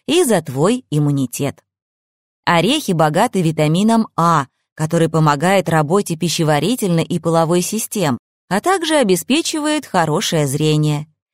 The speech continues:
Витамин С, которого в орехах также немало, в том числе предотвращает рост раковых клеток, стимулирует мозговую деятельность. В Риме, Греции и ещё некоторых странах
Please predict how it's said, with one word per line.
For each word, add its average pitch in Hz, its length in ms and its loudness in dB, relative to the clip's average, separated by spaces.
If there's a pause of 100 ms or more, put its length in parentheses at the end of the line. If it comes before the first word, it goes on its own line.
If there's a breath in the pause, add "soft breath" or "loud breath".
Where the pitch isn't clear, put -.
(260)
Витамин 180 720 2
С, 151 520 -2 (300)
которого 285 520 0
в 247 80 0
орехах 254 460 0
также 214 400 2
немало, 214 580 2 (220)
в - 100 -20
том 175 240 2
числе 156 600 -2 (220)
предотвращает 208 920 0
рост 240 340 0
раковых 226 520 0
клеток, 180 600 0 (220)
стимулирует 175 800 2
мозговую 170 600 2
деятельность. 147 840 -2 (440)
В 160 140 2
Риме, 214 420 4
Греции 165 640 0
и - 120 -4
ещё 208 320 -2
некоторых 214 540 0
странах 247 560 0